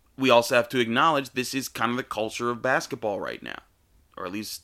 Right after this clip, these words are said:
youth basketball. Players, they want it when they're in high school and A A U leagues and they're,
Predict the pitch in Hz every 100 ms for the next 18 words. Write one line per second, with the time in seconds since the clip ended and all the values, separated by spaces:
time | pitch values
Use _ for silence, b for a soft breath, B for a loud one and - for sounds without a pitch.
0 | - 113 160 - 98 82 - 80 58 -
1 | _ _ _ _ _ _ _ _ _ _
2 | _ _ _ _ _ _ _ _ _ _
3 | _ _ _ _ _ - 113 117 117 107
4 | 107 107 110 107 107 120 117 101 107 123
5 | 117 - 127 120 101 113 110 110 101 117
6 | 120 117 117 107 95 98